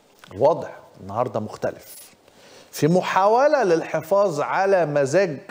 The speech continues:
السيد الرئيس، في آلاف، آلاف في الحقيقة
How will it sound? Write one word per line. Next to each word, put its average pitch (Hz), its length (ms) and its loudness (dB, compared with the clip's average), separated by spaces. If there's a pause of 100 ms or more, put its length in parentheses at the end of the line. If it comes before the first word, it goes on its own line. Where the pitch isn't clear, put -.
(120)
السيد 170 420 0
الرئيس، 131 720 -4 (720)
في 160 560 -2
آلاف، - 580 -2 (520)
آلاف 123 640 0 (720)
في - 120 -12
الحقيقة 104 600 -4